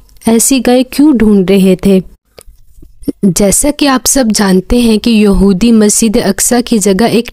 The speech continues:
टेंपल बनाना चाहते हैं। इस टेंपल को तामीर करने के लिए इनको प्योर यानी पाकीज़ा होना पड़ेगा। इनके स्क्रिप्चर्स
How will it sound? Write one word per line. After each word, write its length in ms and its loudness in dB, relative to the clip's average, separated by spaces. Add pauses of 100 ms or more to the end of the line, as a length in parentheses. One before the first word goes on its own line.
टेंपल 400 0
बनाना 460 2
चाहते 480 -2
हैं। 140 2 (520)
इस 200 -2
टेंपल 460 0
को 180 0 (240)
तामीर 480 2
करने 400 2
के 200 0
लिए 200 2
इनको 380 0
प्योर 640 0 (200)
यानी 340 2 (100)
पाकीज़ा 600 0
होना 340 2
पड़ेगा। 540 0 (760)
इनके 300 2
स्क्रिप्चर्स 840 -2